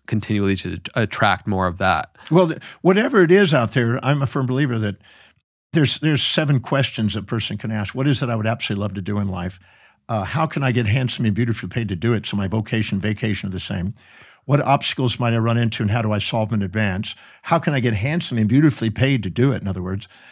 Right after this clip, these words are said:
Speaker 2: And then what are the action steps I can do to make it happen? And what worked and what didn't work today? How do I do it more effectively and efficiently tomorrow? And how did, no matter what happened today, how did it get me one step closer?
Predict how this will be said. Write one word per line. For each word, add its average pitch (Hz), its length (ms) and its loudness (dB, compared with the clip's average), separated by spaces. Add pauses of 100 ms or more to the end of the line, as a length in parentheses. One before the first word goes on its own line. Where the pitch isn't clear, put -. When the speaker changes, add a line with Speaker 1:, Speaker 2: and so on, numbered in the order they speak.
(360)
Speaker 2:
And 120 140 2
then 120 180 0
what 135 140 4
are 165 60 4
the 143 200 4
action 135 360 0
steps - 320 -2
I 113 80 2
can 110 120 2
do 120 140 2
to 101 80 2
make 113 220 2
it 95 80 -2
happen? 107 500 -2 (440)
And 127 180 2
what 151 180 4
worked 147 340 0
and 131 80 2
what 120 140 -2
didn't 147 200 0
work 110 160 -2
today? 104 260 0
How 120 160 2
do 151 120 2
I 135 40 4
do 131 140 2
it 123 60 -4
more 127 140 0
effectively 117 420 -2
and 113 120 2
efficiently 107 440 -4
tomorrow? 110 360 0
And 98 80 -2
how 151 180 2
did, 156 140 2
no 131 80 -2
matter 131 220 2
what 123 280 2
happened 110 380 -4
today, 101 220 -4
how 131 180 0
did 139 120 0
it 135 60 -2
get 131 120 -4
me 120 80 -2
one 113 180 0
step - 220 -10
closer? 120 380 -6